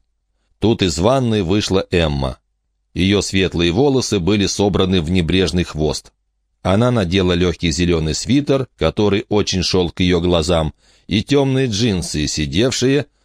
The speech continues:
очень хорошо сидевшие, что и говорить. На ногах у неё были кроссовки. Укол тоски и желания оказался таким сильным, что мне пришлось срочно отвести глаза. «Ну что, ребята, готовы сливаться с толпой?»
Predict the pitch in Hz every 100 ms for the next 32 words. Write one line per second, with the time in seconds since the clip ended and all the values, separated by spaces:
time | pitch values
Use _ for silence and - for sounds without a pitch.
0 | _ _ - 71 90 - 156 143 156 190
1 | - 196 135 - 87 82 92 80 - 76
2 | 73 - - 78 92 120 131 139 139 80
3 | 67 - _ _ _ _ _ _ - 80
4 | 90 85 110 135 113 107 101 98 87 95
5 | 90 98 92 82 71 - 69 - _ _
6 | _ _ - 87 - 113 101 101 95 -
7 | 101 101 80 95 120 139 92 78 76 76
8 | 92 78 98 95 85 82 87 131 143 -
9 | 98 87 76 76 69 _ _ - - 78
10 | 90 123 98 92 - 101 98 - 98 95
11 | 87 85 - 87 - 87 87 85 71 71
12 | 60 _ _ _ _ _ - 143 - 247
13 | 226 180 220 202 131 82 78 139 165 262
14 | 247 - 190 196 185 - 143 - 156 -
15 | 151 82